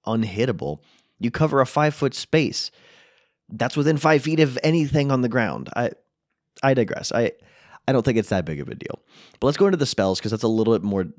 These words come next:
common, I guess. Um, I'll give you some examples. People like to ban Counterspell because it can stop your big, bad, evil wizard from casting their super spell.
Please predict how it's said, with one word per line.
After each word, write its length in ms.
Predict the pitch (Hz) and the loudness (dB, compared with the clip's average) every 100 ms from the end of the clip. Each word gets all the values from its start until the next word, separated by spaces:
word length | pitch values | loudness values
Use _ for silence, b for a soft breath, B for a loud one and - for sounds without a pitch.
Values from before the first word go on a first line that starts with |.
| _ _ | _ _
common, 560 | - 131 85 73 80 - _ | -6 -4 -6 -8 -10 -12 _
I 120 | 92 | -4
guess. 340 | 92 76 62 - B B B B - | -4 -4 -8 -12 B B B B -6
Um, 400 | 95 85 82 82 | -2 -2 -4 -4
I'll 100 | 117 | 0
give 120 | 147 | 2
you 60 | 156 | 0
some 140 | 139 | 0
examples. 500 | 104 95 90 92 87 - _ _ _ _ _ - | -2 -2 -4 -4 -6 -10 _ _ _ _ _ -6
People 220 | 175 165 | -4 0
like 140 | 156 | 0
to 60 | 143 | 0
ban 300 | 113 110 101 | 0 0 -2
Counterspell 800 | - 98 85 71 - - 50 - b b b b - | -4 -6 -4 -6 -6 -4 -4 -6 b b b b -6
because 800 | 98 101 95 90 87 85 80 - - _ | -4 0 2 2 0 -2 -4 -6 -10 _
it 440 | 101 90 - - - _ - | 2 2 -2 -10 -12 _ -10
can 220 | 117 98 | -6 -4
stop 500 | - - 101 104 - | -4 -4 -2 -2 -2
your 220 | 98 95 | 0 0
big, 340 | 87 104 95 | 0 0 0
bad, 360 | 85 95 98 95 | 0 0 0 -2
evil 460 | 92 101 90 92 90 | -2 -2 0 0 2
wizard 460 | 95 92 85 78 | 0 0 -2 -4
from 160 | - 85 | -6 -8
casting 460 | - 87 82 85 | -4 -4 -4 -6
their 140 | 80 76 | -4 -4
super 500 | - 95 80 73 73 | -4 -4 -4 -6 -6
spell. 500 | - 80 69 67 | -6 -4 -4 -4